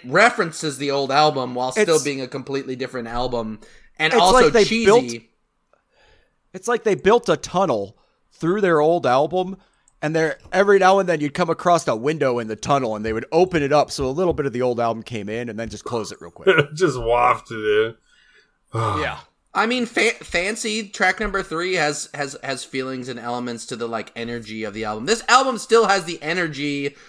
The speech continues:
Speaker 1: of the first album to a degree. Like, obviously, it's pared back
Speaker 2: Yes.
Speaker 1: a bit more, and it's a little more sparse, and it's a little more clean guitar, acousticy sometimes,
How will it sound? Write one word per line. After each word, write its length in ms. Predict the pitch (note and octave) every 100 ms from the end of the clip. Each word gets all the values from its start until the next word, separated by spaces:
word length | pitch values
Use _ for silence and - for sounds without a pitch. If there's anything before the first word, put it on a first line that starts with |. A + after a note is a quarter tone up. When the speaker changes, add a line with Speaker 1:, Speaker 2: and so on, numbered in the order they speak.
| -
Speaker 1:
of 100 | D3
the 80 | D#3
first 260 | D#3 E3 E3+
album 260 | D#3 C#3+
to 180 | C#3 E3
a 20 |
degree. 460 | C#3+ G#2 B2+ B2+ E2+ _ _
Like, 140 | D3+ D#3
obviously, 600 | C#3 E3+ G#3 G3+ G#3 F#3
it's 160 | D#3+ -
pared 400 | - F3 F3 E3
back 100 | D3+
Speaker 2:
Yes. 180 | D3+ E3
Speaker 1:
a 60 |
bit 160 | E3 D#3
more, 220 | D#3 D#3
and 80 | D3
it's 100 | C3+
a 60 |
little 180 | C#3 E3
more 240 | F3+ F#3 F3+
sparse, 440 | - D#3+ D3+ D3+
and 100 | C3
it's 100 | B2
a 60 | C#3
little 180 | C#3
more 340 | D3 D3 C#3 C3+ - - -
clean 360 | D#3+ E3 D#3+
guitar, 520 | D3+ - D3 C#3 C3+
acousticy 580 | B2 - E3 - D#3+ F3
sometimes, 720 | E3 E3 E3 D#3+ D#3 D3+ D3+